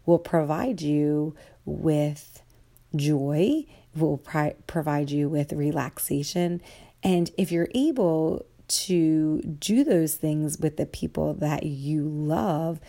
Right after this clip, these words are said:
then that's just extra bonus points, 'cause then you, that will help create even more of a connection, so that you're creating a connection with yourself, but then you're also creating a connection with other people.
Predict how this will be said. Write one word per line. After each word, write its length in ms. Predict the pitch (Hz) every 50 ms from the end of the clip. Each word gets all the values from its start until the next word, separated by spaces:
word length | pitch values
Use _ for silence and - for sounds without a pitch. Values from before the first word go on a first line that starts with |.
| - - - - - -
then 260 | - 175 160 156 156 156
that's 280 | 151 151 151 - -
just 220 | - 151 151 147 - -
extra 340 | 147 143 - - - 147 143
bonus 420 | - - 143 143 147 147 147 -
points, 440 | - - - - - - - - -
'cause 180 | - 170 147
then 160 | 156 151 147 147
you, 220 | 147 147 160 - -
that 220 | 160 151 143 - -
will 260 | 151 151 156 151 151
help 360 | 143 151 147 147 147 - - - _ _ - - -
create 360 | - - - 151 151 147 - -
even 280 | 160 151 151 151 151 147
more 220 | 151 151 151 147
of 80 | 143 170
a 80 | 175
connection, 580 | - - - - - - - - - - - - - - - - - -
so 160 | - - 180
that 200 | 170 - - -
you're 160 | 151 156 156 147
creating 380 | - - 160 151 147 165 165
a 20 | 160
connection 640 | - - 156 156 151 151 147 - - - 151 147
with 160 | 147 - - -
yourself, 440 | 170 175 175 - 254 247 220 170 - -
but 120 | 156 147
then 140 | 156 156 151
you're 220 | 151 156 - -
also 320 | 139 143 147 143 - 135 139
creating 380 | - - - 143 147 160 170
a 160 | 175 - - -
connection 420 | - 147 143 - - - - -
with 140 | - - -
other 220 | - 196 - -
people. 480 | - - - 185 - - - - - -